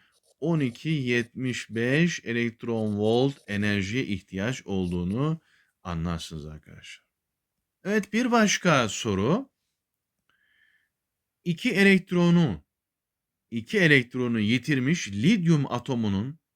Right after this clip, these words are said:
kalan elektronu, dördüncü bor yörüngesindeki elektronun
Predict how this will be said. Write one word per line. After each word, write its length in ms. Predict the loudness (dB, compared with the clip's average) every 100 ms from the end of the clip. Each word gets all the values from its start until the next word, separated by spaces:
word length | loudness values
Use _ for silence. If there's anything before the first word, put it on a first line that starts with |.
| _ _ _ -20 _
kalan 480 | -6 0 4 4 2 2
elektronu, 800 | 4 4 2 -4 -2 -2 -4 -10 _ _ -2
dördüncü 720 | 2 4 4 2 0 0 0
bor 240 | 2 4 4
yörüngesindeki 1040 | 4 4 4 2 0 -2 -2 0 0 -2
elektronun 920 | -2 2 2 0 -4 -4 0 0 0